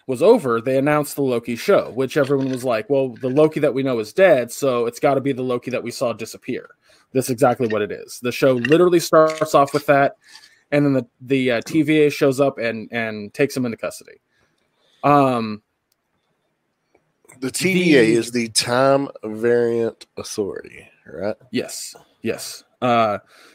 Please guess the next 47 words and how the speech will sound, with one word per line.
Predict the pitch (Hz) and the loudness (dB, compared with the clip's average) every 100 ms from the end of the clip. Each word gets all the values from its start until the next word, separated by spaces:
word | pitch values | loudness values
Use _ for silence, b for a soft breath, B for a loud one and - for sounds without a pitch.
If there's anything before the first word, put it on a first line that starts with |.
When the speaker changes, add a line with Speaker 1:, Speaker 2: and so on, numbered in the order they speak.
| - | -4
Speaker 1:
they | 120 156 | 4 4
control | 156 165 - 160 143 139 | 4 0 2 4 6 6
the | 139 | 2
flow | - 135 127 123 | -2 0 2 0
of | - | -4
time, | - 120 107 98 101 _ b b b b b - | -6 -4 -4 -8 -12 _ b b b b b -4
uh, | 131 120 113 110 - _ _ _ _ _ _ _ | -2 0 0 -2 -4 _ _ _ _ _ _ _
or | 147 143 160 | 0 4 6
at | 156 | 6
least | 156 151 | 4 2
they | 131 | -2
say. | - 147 | 0 2
I | 151 | 4
know | 196 262 | 6 6
in | |
the | 240 | 4
comics | - 165 165 165 - | 0 0 0 -4 -4
that | 147 | -4
the, | 147 131 | -2 -6
the | 120 120 | -6 -8
T | 117 151 | -4 -4
V | 139 135 | 0 0
A | 135 | 2
are | 131 | 0
the | 117 | -2
three | - 135 131 | -4 -4 -2
pe-, | - | -6
the | 110 120 | -4 -4
three | 131 127 | -2 -4
people | 131 123 | -4 -2
that | 120 98 | -2 0
hold | 127 113 | 0 0
the | 113 | -2
timeline | 123 117 113 107 | -2 -2 -4 -4
together. | 101 107 123 135 b b b b | -4 -2 -2 -4 b b b b
They're | 120 135 131 123 | 2 6 6 6
nefarious, | 113 - 120 139 175 180 | 0 0 4 4 4 2
or | 123 | 0
they | 120 | 0
have | 117 120 | 0 0
nefarious | 135 143 139 147 147 | 0 2 2 2 0
plans | - 147 151 143 | -2 -2 -2 -4
at | |
certain | - 147 135 | 0 0 0
points, | - 143 151 - - _ - | -2 -2 -4 -10 -20 _ 0
to | 147 | 4
which | 139 131 - - | 6 4 0 -12